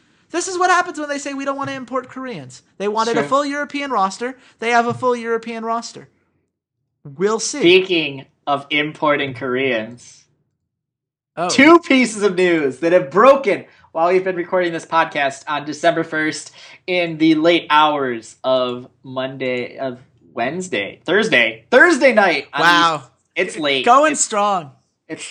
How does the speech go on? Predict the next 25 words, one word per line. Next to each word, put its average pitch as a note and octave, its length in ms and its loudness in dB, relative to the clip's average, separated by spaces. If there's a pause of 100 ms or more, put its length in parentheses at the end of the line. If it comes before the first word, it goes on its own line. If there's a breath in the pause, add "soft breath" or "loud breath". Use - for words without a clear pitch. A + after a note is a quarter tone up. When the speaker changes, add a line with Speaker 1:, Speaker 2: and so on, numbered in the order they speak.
(160)
Speaker 2:
yeah, D#3+ 200 2
it's, C#3+ 120 -6
like, D#3 140 -2
eleven C#3+ 280 -4
o'clock C3 280 -4
at B2+ 80 -8
night A#2 180 -8
right G#2+ 140 -10
now. A2 220 -10 (220 loud breath)
Uh, F#3+ 200 2 (120)
two G4+ 300 6
announcements. D#3+ 680 -6
First, D#4+ 340 0
you C#4 60 -8
were C4 40 -4
saying C4+ 280 -4
Dignitas C4 540 -4
maintaining C4 540 -4
their C4+ 140 0
entire C4+ 340 0
roster. B3 580 0 (220 soft breath)
This C4 180 -4
just D4+ 200 -2
in D4+ 200 4
from B3+ 380 0